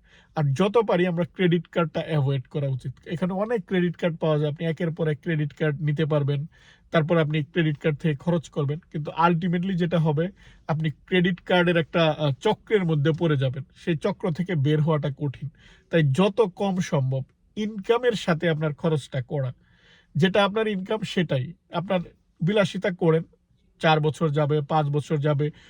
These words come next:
সব কিছু আপনার হবে। তখন আপনার যেরকম, আহ, গাড়ি কেনার প্রয়োজন আপনি কিনবেন, বাড়ি কেনার প্রয়োজন আপনি কিনবেন, সবই আপনার ভবিষ্যতে হবে। একটু ধৈর্য ধরে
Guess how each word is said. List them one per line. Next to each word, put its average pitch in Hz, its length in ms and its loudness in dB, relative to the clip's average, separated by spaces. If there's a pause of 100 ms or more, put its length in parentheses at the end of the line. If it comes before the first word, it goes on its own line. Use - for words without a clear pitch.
(120)
সব 214 300 0
কিছু 202 320 -2
আপনার 165 260 0
হবে। 151 320 2
তখন 175 300 -4
আপনার 151 520 -4
যেরকম, 156 480 0 (400)
আহ, 156 180 4
গাড়ি 160 260 4
কেনার 156 240 0
প্রয়োজন 175 320 0
আপনি 165 180 -2
কিনবেন, 156 680 -2
বাড়ি 156 220 2
কেনার 151 240 -2
প্রয়োজন 156 320 -2
আপনি 156 220 -4
কিনবেন, 156 380 -2
সবই 185 440 0
আপনার 196 240 0
ভবিষ্যতে 147 520 0
হবে। 135 300 -2 (680)
একটু 202 220 -2
ধৈর্য 180 460 4
ধরে 196 300 -2